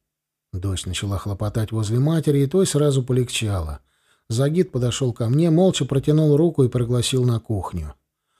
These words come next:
У Оксаны, несмотря на болезнь, на плите оказалась кастрюля только что сваренного куриного супа. Может, не все так плохо? Загид сам налил нам по большой тарелке, хлеба нарезал, позвал дочь. «Спроси у матери,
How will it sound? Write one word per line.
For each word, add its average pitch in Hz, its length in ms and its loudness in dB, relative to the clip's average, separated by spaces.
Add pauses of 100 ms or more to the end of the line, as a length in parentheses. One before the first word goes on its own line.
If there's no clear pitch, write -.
(240)
У 127 80 0
Оксаны, 190 460 4
несмотря 185 520 4
на 185 100 4
болезнь, 180 440 4
на 127 140 4
плите 127 380 0
оказалась 139 500 0
кастрюля 175 580 2
только 196 360 0
что - 160 -2
сваренного 165 600 2
куриного 120 500 0
супа. 101 500 -4 (400)
Может, 101 240 -4
не 107 80 -4
все - 160 -4
так 107 180 -6
плохо? 135 480 -2 (640)
Загид 202 440 2
сам 185 320 4
налил 170 320 4
нам 156 180 2
по 139 80 0
большой 131 400 2
тарелке, 123 520 2
хлеба 151 400 2
нарезал, 139 500 2
позвал 127 480 -2
дочь. 92 440 -6 (360)
«Спроси 117 580 0
у 147 100 6
матери, 113 540 4